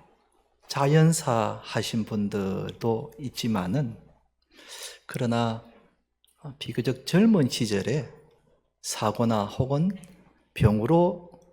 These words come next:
어, 죽는 경우도, 어, 허다합니다.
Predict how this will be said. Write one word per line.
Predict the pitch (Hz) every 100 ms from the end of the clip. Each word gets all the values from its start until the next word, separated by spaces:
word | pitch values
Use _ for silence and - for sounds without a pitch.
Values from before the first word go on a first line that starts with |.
| _ -
어, | 104 -
죽는 | - 101 101 110 104
경우도, | 104 98 95 120 170 - - - _ _ _ _ _ _
어, | 110 104 - - -
허다합니다. | - 92 101 85 82 -